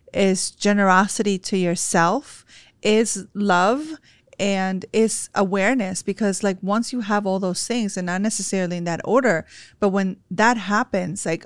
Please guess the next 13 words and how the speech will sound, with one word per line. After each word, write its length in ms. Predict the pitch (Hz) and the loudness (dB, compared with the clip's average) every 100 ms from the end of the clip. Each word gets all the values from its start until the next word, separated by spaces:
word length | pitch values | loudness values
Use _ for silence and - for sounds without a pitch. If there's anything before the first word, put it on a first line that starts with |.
| _ | _
it 160 | 233 202 | -2 0
kinda, 220 | 311 339 | 0 2
like, 200 | 247 196 | 2 0
melts 480 | 185 185 196 196 - - | -4 -2 0 -2 -6 -6
away 600 | 190 175 175 165 156 160 - - _ _ | -4 -2 -2 0 -4 -6 -16 -20 _ _
everything 560 | 226 208 190 226 208 185 | 0 0 -4 -4 -4 -6
that 120 | 180 | -6
is 120 | 170 | -8
happening 420 | - 175 - 175 | -6 -6 -6 -8
in 80 | 170 | -8
front 240 | - 160 - | -8 -8 -8
of 100 | - | -10
you. 240 | - 196 | -14 -12